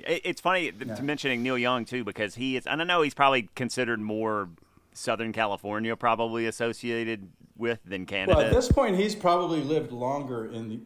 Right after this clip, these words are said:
Speaker 2: in California than he did in
Speaker 1: Yeah.
Speaker 2: in, uh, Canada. But, you know, listen, we claim him. You know?
Speaker 1: Yeah, a-,
Speaker 2: Sure.
Speaker 1: absolutely. I would if he was from Mississippi. But
Speaker 2: Yeah. <laughs>
Speaker 1: he's playing, which I've never seen him, and I've always wanted to, but he's playing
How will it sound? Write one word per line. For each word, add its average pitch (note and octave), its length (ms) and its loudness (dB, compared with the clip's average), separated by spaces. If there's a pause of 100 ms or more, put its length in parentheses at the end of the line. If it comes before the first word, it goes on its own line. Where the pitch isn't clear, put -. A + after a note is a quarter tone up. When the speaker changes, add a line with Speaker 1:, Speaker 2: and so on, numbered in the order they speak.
Speaker 2:
in A2 220 -6
California B2+ 720 -2
than G#2 160 -6
he G2+ 80 -10
did A2 200 -6
in F#2+ 220 -12 (320)
Speaker 1:
Yeah. F#2 480 -2
Speaker 2:
in, G#2 240 -6
uh, F#2+ 160 -6
Canada. D3 480 2
But, G3+ 220 2
you A3 100 2
know, - 140 -2
listen, C3+ 360 0
we B2 120 -6
claim A2 340 -6
him. F2+ 220 -16
You F#2+ 60 -20
know? F2+ 80 -16
Speaker 1:
Yeah, A2+ 220 0
a-, - 40 -8
Speaker 2:
Sure. - 0 -
Speaker 1:
absolutely. C#3+ 640 -4
I F#2+ 100 0
would F2 240 -6
if F#2 180 -8
he F#2+ 120 -10
was E2 100 -14
from F#2 140 -14
Mississippi. F2+ 420 -10
But F2+ 380 -6 (500)
Speaker 2:
Yeah. B2+ 140 0
<laughs> - 80 -6
Speaker 1:
he's E3 260 -2
playing, A#2+ 540 0 (160)
which C3 160 0
I've D3+ 80 2
never F#3+ 180 2
seen C3 300 -2
him, F#2+ 200 -2
and G#2 80 -4
I've G#2 120 -2
always A#2 240 -4
wanted G#2 260 -6
to, E2+ 140 -10
but F2+ 60 -10
he's G2+ 100 -10
playing C3+ 320 -6